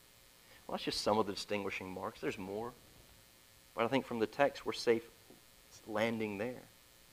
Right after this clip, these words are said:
And John here is being told, "Take a rod, measure the inner temple, where the altar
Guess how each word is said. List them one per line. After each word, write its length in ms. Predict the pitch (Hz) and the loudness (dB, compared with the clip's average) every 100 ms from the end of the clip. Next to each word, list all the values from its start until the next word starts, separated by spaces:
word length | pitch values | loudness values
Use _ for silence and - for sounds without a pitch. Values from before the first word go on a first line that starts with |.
| - - - - - - - - | -20 -20 -20 -20 -20 -20 -20 -4
And 140 | 107 | 0
John 260 | 101 117 131 | 10 12 12
here 260 | 117 127 113 | 8 6 6
is 120 | 104 | 4
being 240 | 113 107 | -2 -2
told, 340 | - 117 104 - | 2 4 4 0
"Take 180 | 117 | -2
a 60 | 113 | 0
rod, 420 | 110 104 95 92 - - - - - - - - - - - | 6 8 8 4 -6 -18 -20 -20 -20 -20 -20 -20 -20 -18 2
measure 480 | 104 113 110 107 113 - - - - - - - - | 8 8 6 0 -2 -18 -20 -20 -20 -20 -20 -20 -14
the 100 | 104 - - - - - - - - | -14 -14 -20 -20 -20 -20 -20 -20 -8
inner 160 | 101 107 | -4 -4
temple, 340 | - 87 - - - - - - - - - - | -6 -10 -12 -20 -20 -10 -8 -8 -12 -20 -20 -12
where 160 | - 101 | -2 0
the 120 | 110 | 6
altar 360 | 107 101 - | 6 6 2